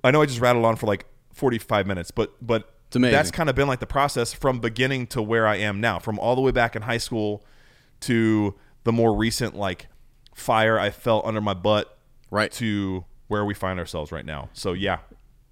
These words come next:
Speaker 2: Dude, let me just say, so I,
Speaker 1: Yeah.
Speaker 2: I feel like a lot of people, and I, I'm, I'm speaking for people who, um, for, for, for, for listeners, 'cause I also, you sent this to me, right? And I'm like, "Okay, I'm gonna go through, do a little, uh, all I did was a little something in the beginning, something in the end."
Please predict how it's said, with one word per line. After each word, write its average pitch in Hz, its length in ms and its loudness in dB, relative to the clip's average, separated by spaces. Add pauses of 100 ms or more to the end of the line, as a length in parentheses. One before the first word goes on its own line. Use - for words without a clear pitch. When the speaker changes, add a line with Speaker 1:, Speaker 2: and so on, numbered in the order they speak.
(160)
Speaker 2:
Dude, 185 280 4
let 175 100 -6
me 190 140 0
just 151 200 -4
say, 143 200 2
so 135 220 -2
I, - 100 -2
Speaker 1:
Yeah. - 140 -2
Speaker 2:
I 160 60 -6
feel 247 140 0
like 262 160 -2
a 151 80 -2
lot 139 220 0
of 131 60 -4
people, 120 260 0
and 113 80 -2
I, 113 120 -2
I'm, 110 240 -4
I'm 107 120 -4
speaking 131 240 2
for 110 80 -4
people 107 220 -2
who, 101 280 -2
um, 92 520 -2 (580)
for, 196 180 6 (100)
for, - 180 -8
for, - 180 0
for 170 120 4
listeners, 131 440 2
'cause 131 220 0
I 151 260 0
also, 123 300 0
you 110 120 -2
sent 180 260 -2
this 143 160 -4
to - 80 -6
me, 92 360 -6
right? 107 360 -2
And 104 140 -2
I'm 101 100 -2
like, 98 140 -2
"Okay, 110 160 -4
I'm 101 60 0
gonna 98 100 -4
go 120 140 2
through, 117 320 2 (400)
do 127 120 4
a - 40 6
little, 120 480 4
uh, 101 220 0 (180)
all 113 200 2
I 123 120 2
did 104 180 -4
was 101 160 -4
a 117 60 -6
little 107 80 -2
something 113 240 -2
in 101 60 -2
the 95 80 -4
beginning, 131 380 0
something 127 200 -2
in 113 80 0
the 90 100 -2
end." 110 220 -2